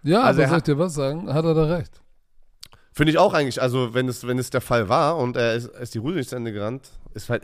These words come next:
Speaker 2: sehr ärgerlich in der Situation, wenn du einen tiefen Ball wirfst und, äh, der, der Receiver rennt halt nicht die tiefe Route zu Ende. Das ist schon <laughs> sehr ärgerlich. Äh,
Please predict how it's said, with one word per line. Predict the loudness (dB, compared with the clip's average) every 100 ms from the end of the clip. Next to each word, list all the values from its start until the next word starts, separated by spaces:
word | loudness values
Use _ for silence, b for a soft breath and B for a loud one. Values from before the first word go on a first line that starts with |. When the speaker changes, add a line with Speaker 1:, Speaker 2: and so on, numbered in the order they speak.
| -6
Speaker 2:
sehr | -4 0
ärgerlich | 0 0 -4
in | -4
der | -6
Situation, | -6 -4 -6 -4 -4 -4 -6 -6
wenn | -6
du | -4
einen | -6
tiefen | -8 -4
Ball | 0 0
wirfst | 0 -2 -4 -18 b b b b b -6
und, | -2 -2 -2
äh, | 0 0
der, | -2 -4
der | -6 -8 -6 -8 -12 -12
Receiver | -12 -10 -8 -6 -6
rennt | -8 -8
halt | -10
nicht | -10 -12
die |
tiefe | -10 -8 -6
Route | -6 -6 -8
zu | -10 -10
Ende. | -8 -10 -14
Das | -16 -12
ist | -10
schon | -6 -6 -8 _ b b b b b b _ -10
<laughs> | -10 -10 -8
sehr | -4 -2
ärgerlich. | -4 -4 -8 -12 B B B B
Äh, | 2